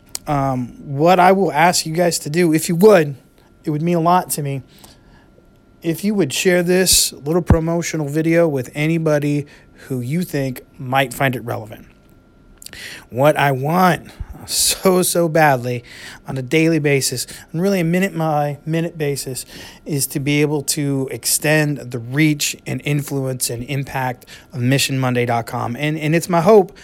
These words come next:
and I recognize, family, I, I'm talking a little bit of marketing here and not so much Mission Monday, and I apologize for that, but it, it's my hope that i-, if you are interested in having Mission Monday come to your event to do a keynote,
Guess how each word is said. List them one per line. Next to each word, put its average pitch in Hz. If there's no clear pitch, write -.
and 160
I 160
recognize, 123
family, 127
I, 139
I'm 139
talking 135
a 127
little 131
bit 123
of 117
marketing 123
here 123
and 120
not 123
so -
much 123
Mission 123
Monday, 120
and 123
I 131
apologize 123
for -
that, 120
but 131
it, 135
it's -
my 139
hope 190
that 135
i-, 156
if 135
you 190
are 143
interested 151
in 139
having 135
Mission 139
Monday 131
come 135
to 135
your 131
event 123
to 127
do 123
a 117
keynote, 117